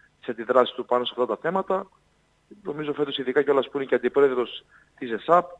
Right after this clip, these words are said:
θα πρέπει να βάλει φρένο σε όλα αυτά που γίνονται στην πλάτη όχι μόνο του παοκ αλλά και των υπολείπων, ε, σωματείων στην Ελλάδα. Δηλαδή δεν είναι μόνο το θέμα ο παοκ,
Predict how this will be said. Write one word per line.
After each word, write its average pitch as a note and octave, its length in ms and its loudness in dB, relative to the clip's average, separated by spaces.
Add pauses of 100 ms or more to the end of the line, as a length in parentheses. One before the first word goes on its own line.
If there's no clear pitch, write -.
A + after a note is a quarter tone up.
(340)
θα B2+ 120 0
πρέπει D3+ 320 -2
να C3 460 0
βάλει C#3+ 260 2
φρένο D#3 400 -4 (400)
σε - 160 -4
όλα D3 100 2
αυτά C#3 180 -4
που B2+ 120 -10
γίνονται C3 600 -4
στην - 140 -20
πλάτη D3 240 -2
όχι D3 140 -12
μόνο C#3 160 -4
του - 120 -16
παοκ D#3 260 -8
αλλά C#3+ 120 -2
και C3 100 -6
των B2 120 -10
υπολείπων, C3 500 -6 (460)
ε, A2+ 200 -6
σωματείων B2+ 440 -6
στην A#2+ 180 -8
Ελλάδα. A2 340 2
Δηλαδή G#2+ 260 -2
δεν C3 140 -4
είναι C#3 100 0
μόνο C3 280 -2
το A2 220 -2
θέμα A#2 180 -2
ο G2+ 60 0
παοκ, C3 380 0